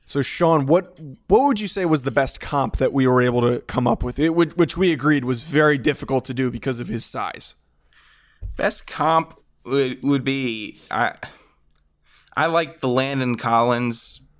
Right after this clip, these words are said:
Speaker 2: slash Ha Ha Clinton Dix in kind of a little bit of both.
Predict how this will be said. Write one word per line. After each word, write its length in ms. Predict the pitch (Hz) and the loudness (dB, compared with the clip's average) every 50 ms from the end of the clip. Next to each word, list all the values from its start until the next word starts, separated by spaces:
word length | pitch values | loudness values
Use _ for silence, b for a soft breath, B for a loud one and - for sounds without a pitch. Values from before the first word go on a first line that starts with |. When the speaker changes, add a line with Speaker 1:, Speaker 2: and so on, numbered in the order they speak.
| _ | _
Speaker 2:
slash 520 | - - - - 123 104 110 120 123 127 - | -12 -12 -10 -6 -4 -2 -2 -2 -4 -4 -2
Ha 200 | - 135 127 127 | 0 0 2 2
Ha 160 | 131 123 123 | 2 2 0
Clinton 360 | 123 - - 127 101 92 107 98 | 0 -2 -4 -4 -4 -4 -6 -4
Dix 520 | 104 113 117 120 - - - - - - - - - - | -4 -6 -6 -8 -12 -16 -16 -16 -18 -20 -20 -20 -10 -6
in 240 | - 143 143 139 110 | -4 -2 -2 -4 -4
kind 320 | - - 139 131 139 143 139 | -4 -4 -2 0 0 0 -2
of 200 | 135 120 - - | -2 -4 -6 -6
a 80 | - 107 | -4 -4
little 240 | 107 117 120 120 123 | 0 0 2 2 4
bit 140 | 123 120 110 | 2 2 2
of 100 | 104 98 | 0 0
both. 540 | 110 110 120 135 135 - - - - - | 0 0 0 0 -2 -6 -10 -14 -16 -18